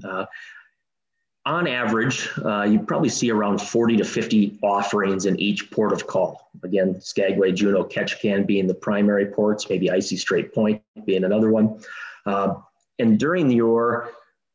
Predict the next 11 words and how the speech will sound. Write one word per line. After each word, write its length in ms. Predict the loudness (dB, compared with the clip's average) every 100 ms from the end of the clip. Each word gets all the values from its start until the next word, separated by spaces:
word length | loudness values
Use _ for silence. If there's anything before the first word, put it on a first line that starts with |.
| _ _ -4
eight 260 | -2 -2
to 80 | -4
ten 240 | -4 0 0
to 80 |
twelve 360 | 2 0 0 -2 -4
hours 320 | -2 0 2
in 60 | 2
each 120 | 0
of 60 | 0
these 160 | -2
ports, 460 | 0 0 0 -4